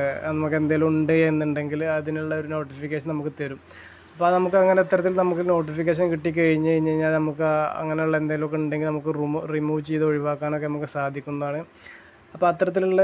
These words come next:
ഒരു സെറ്റിങ്സ് പ്ലേ സ്റ്റോറിൽ എവിടെയാണ് എങ്ങനെയൊക്കെ ചെയ്യാമെന്ന് ഇന്നത്തെ ഞാൻ കാണിച്ചു തരാം. അപ്പോൾ അതിന് മുമ്പായിട്ട് നിങ്ങൾ ആദ്യമായിട്ട് കാണുന്ന ആളുകളാണെങ്കിൽ ചാനൽ ഒന്ന് സബ്സ്ക്രൈബ് ചെയ്ത് വെക്കുക. ഓക്കെ,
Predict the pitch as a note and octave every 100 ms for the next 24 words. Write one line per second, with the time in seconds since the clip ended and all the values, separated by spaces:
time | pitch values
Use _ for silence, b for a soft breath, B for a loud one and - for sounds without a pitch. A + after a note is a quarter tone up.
0 | G3 F3 E3 E3+ D3+ - D#3 E3 D#3+ D#3
1 | - D#3+ D#3 D#3+ F3 E3 D#3 D#3 D#3 D#3
2 | D#3 D#3+ D#3 D3+ D3 D#3 D3+ D3 D3+ D3+
3 | D3+ C#3+ D3+ D3+ D3+ D3 C#3+ C#3+ C#3 C3+
4 | C#3+ C#3 D#3+ - - E3 D#3 D3+ D#3+ D#3+
5 | D#3 D#3 E3 D#3+ D3+ D3 D#3+ D#3 D#3 D#3
6 | D3+ D3+ D3 D3 D3+ D3+ D#3 D#3 D3 D3
7 | C#3+ D3+ D3 D3 C3+ - C#3+ C#3+ C#3+ C#3
8 | B2+ C3 C3 D3+